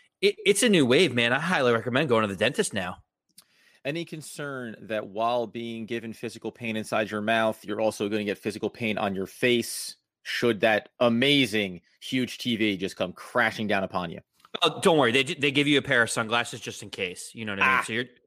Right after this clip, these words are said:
Speaker 1: you're totally safe.
Speaker 2: Yep. Yep. No, listen, safety first. Good for you, buddy, getting the checkups done, even, uh, you know, even in times when maybe you let some things fall by the wayside.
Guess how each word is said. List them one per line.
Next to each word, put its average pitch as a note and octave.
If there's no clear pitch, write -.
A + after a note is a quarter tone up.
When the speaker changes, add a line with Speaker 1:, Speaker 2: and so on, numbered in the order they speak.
Speaker 1:
you're C#3
totally B2+
safe. -
Speaker 2:
Yep. -
Yep. B2+
No, G3+
listen, D#3+
safety C3+
first. G#2+
Good F#3
for F4+
you, D4
buddy, A#2+
getting C#3
the D#3
checkups C#3+
done, G2
even, A#2
uh, A2
you -
know, A2
even C#3+
in D3+
times C#3
when A#2
maybe A2
you A2
let G#2+
some G#2
things G#2+
fall G#2+
by G#2
the G#2
wayside. F#2+